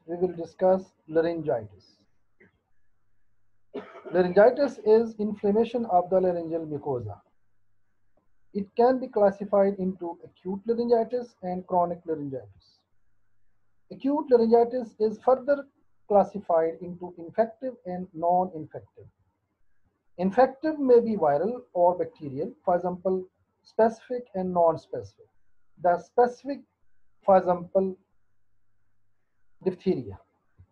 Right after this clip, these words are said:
Non-infective may include vocal abuse, allergic, thermal burns, chemical burns, and physical trauma, for example, due to intubation.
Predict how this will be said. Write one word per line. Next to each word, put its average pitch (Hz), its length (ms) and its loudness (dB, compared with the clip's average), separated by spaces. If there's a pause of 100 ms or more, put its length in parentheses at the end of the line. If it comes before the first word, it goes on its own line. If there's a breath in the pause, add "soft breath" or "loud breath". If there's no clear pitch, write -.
(840)
Non-infective 262 800 4
may 247 240 4
include 196 600 0 (340)
vocal 165 320 -4
abuse, 214 500 -4 (720)
allergic, 165 540 2 (500)
thermal 170 340 2
burns, 220 600 -2
chemical 180 420 -4
burns, 226 460 0
and 185 180 -8
physical 214 400 -2
trauma, 147 460 -4 (460)
for 165 120 2
example, 190 540 0 (420)
due 165 220 -4
to 160 260 -8
intubation. 139 560 -8